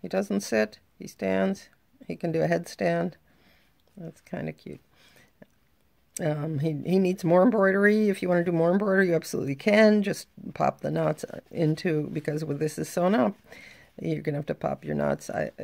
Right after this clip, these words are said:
I find popping them through, through the bottom, uh, that's the most inconspicuous area. If you, if you do it through here, you might risk having either a hole or a run in the fabric.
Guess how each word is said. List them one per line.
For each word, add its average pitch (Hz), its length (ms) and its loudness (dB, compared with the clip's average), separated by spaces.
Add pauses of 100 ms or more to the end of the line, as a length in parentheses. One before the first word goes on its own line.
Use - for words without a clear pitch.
I 156 160 4
find 165 320 6
popping 160 360 2
them 151 120 2
through, 151 400 -2 (280)
through 170 280 -6
the 143 80 -2
bottom, 151 600 8 (520)
uh, 139 440 6
that's 151 220 0
the 165 60 -2
most 139 280 -6
inconspicuous 139 840 -6
area. 57 580 -2
If - 160 -8
you, - 400 -8
if - 180 -10
you 160 160 -8
do 185 160 -2
it 180 120 -2
through 185 180 -2
here, 190 140 2
you 175 180 2
might 156 260 6
risk 143 320 2
having 147 400 -2
either 143 240 -4
a 170 100 0
hole 208 360 8
or 143 260 4
a 139 40 4
run 147 400 6
in 135 120 4
the 135 60 2
fabric. - 500 -6